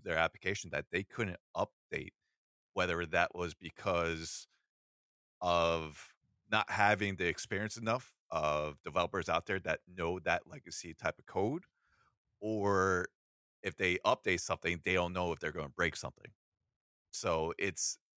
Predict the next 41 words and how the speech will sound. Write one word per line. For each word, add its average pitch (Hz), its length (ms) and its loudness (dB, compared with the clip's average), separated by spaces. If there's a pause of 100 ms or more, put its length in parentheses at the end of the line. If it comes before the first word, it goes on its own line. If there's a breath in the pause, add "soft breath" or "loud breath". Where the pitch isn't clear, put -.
(360)
with 107 180 -2
seeing 127 680 -2
how 107 240 4
franchise, 104 540 2
I'm 90 160 2
assuming 98 280 -6
this 92 220 -4
is 85 300 -10 (380)
from 80 640 -2 (280)
when 98 180 -2
they 82 120 0
started. 80 720 2
I 82 100 2
mean, 82 220 -2
who 101 260 -14
knows 92 440 0 (300)
what 95 400 2
it 92 180 -4
looks 90 280 -4
like 85 240 0
from, 78 580 -2 (720)
or 95 120 0
what 101 200 0
type 107 200 2
of 82 80 -6
language 87 420 -2
it 76 140 -4
was 82 280 -4
written 90 420 -4
when 78 160 -4
it 71 100 -8
first - 280 -2
started 80 400 0
to - 140 -10
what 85 240 -2
they 82 100 -6
do 76 200 -8
now. 85 440 0
And 85 100 -16
that's 95 300 2
why, 85 460 4